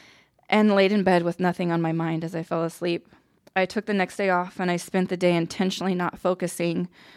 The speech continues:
on anything stressful that was happening in my life. I focused on the things that I love, and, um,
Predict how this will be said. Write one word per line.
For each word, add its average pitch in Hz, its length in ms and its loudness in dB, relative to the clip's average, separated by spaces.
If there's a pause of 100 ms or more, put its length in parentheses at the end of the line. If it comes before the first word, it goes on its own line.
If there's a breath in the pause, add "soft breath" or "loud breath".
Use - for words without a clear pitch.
(200 loud breath)
on 185 160 2
anything 196 420 2
stressful 165 500 -4
that 160 120 -4
was 165 140 -8
happening 165 340 -4
in 165 80 -6
my 165 120 -6
life. 165 520 -6
I 185 100 0
focused 185 460 -2
on 180 120 0
the 175 100 -2
things 185 280 -2
that 175 120 0
I 170 60 2
love, 175 540 0 (600 soft breath)
and, 170 560 0
um, 170 540 -2